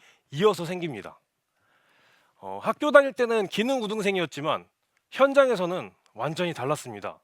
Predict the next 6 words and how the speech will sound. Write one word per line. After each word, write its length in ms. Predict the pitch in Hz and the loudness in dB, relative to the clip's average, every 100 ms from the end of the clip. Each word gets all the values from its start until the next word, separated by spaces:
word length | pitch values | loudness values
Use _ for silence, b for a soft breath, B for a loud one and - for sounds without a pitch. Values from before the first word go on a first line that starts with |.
| _ b b b b b _ | _ b b b b b _
제가 220 | - 196 | 2 2
그렇게 400 | 202 190 226 - | 4 4 2 2
힘들게 500 | 190 262 269 180 135 - _ _ _ _ | 0 0 -2 0 -4 -6 _ _ _ _
배우고 560 | 151 190 196 151 190 - _ | 2 2 2 -2 -4 -8 _
익힌 320 | 147 165 220 190 | -16 -4 -4 -2
기술은 480 | 160 139 135 98 | -6 -4 -6 -6